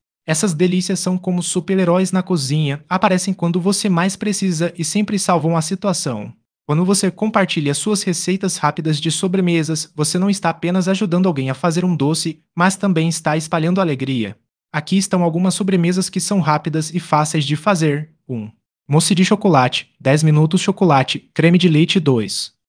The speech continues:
Pavê de biscuits, quinze minutos. Biscuits, leite condensado. Três. Gelatina colorida,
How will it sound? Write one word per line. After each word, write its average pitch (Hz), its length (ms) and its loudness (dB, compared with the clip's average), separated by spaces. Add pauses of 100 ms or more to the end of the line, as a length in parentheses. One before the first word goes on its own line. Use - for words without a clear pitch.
(160)
Pavê 143 240 2
de 143 100 0
biscuits, 147 720 -2
quinze 165 280 0
minutos. 165 400 0
Biscuits, 170 840 -2
leite 175 300 0
condensado. 147 600 0
Três. 113 600 -6 (320)
Gelatina 180 460 0
colorida, 135 640 -4